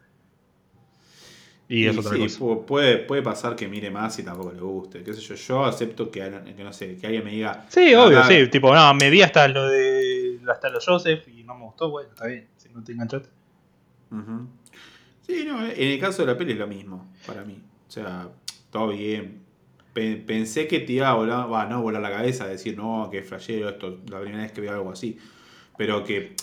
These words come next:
Speaker 2: digamos, por la animación y
Speaker 1: No,
Speaker 2: el
Speaker 1: yo en el
Speaker 2: combate.
Speaker 1: momento de Kimetsu que dije, "No, esto sí es genial", el, la pelea de Rengoku con Akaza.
Speaker 2: Sí, esa,
Speaker 1: Eso
Speaker 2: eso
Speaker 1: fue lo
Speaker 2: fue
Speaker 1: más zarpado.
Speaker 2: estuvo muy bueno.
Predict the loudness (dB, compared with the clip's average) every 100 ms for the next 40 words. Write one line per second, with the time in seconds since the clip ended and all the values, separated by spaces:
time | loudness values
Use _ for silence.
0 | -14 -12 -10 -10 -10 -10 -8 -8 -10 -14
1 | -14 -12 -6 -4 0 -2 -2 0 6 6
2 | 6 4 4 6 4 4 4 4 8 8
3 | 8 6 0 -2 -4 -2 0 0 0 2
4 | 2 2 -2 -2 -4 -4 -14 -20 _ -8
5 | -4 2 6 6 6 2 0 0 -2 2
6 | 2 2 -2 -4 -6 -6 -12 -16 -18 -16
7 | -14 -16 _ _ _ _ _ _ _ _
8 | _ _ _ _ _ -10 -8 -8 -12 -14
9 | -14 -2 2 4 4 2 0 0 0 -2
10 | -2 -14 _ _ _ _ _ -12 -10 -8
11 | -10 -8 -8 -8 -10 -12